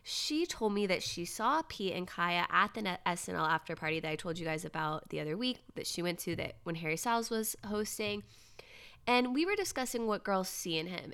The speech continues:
And she thinks it's just because he's tall. I think it's because he has a sense of humor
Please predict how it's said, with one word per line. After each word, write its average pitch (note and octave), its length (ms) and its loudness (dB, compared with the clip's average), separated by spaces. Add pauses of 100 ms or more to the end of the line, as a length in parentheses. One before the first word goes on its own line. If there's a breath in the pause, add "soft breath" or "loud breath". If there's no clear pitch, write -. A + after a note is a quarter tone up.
And G#3+ 200 0
she F#4+ 360 2
thinks D#4 260 -2
it's B3 140 -4
just A3 180 -2
because G3+ 300 -2
he's F3+ 220 -4
tall. E3 480 2 (540 loud breath)
I F4+ 320 10
think D4 180 0
it's B3 160 0
because G#3+ 280 0
he G3+ 100 0
has F3+ 200 2
a F3+ 60 -6
sense F#3 320 -2
of E3+ 120 -4
humor F3+ 480 0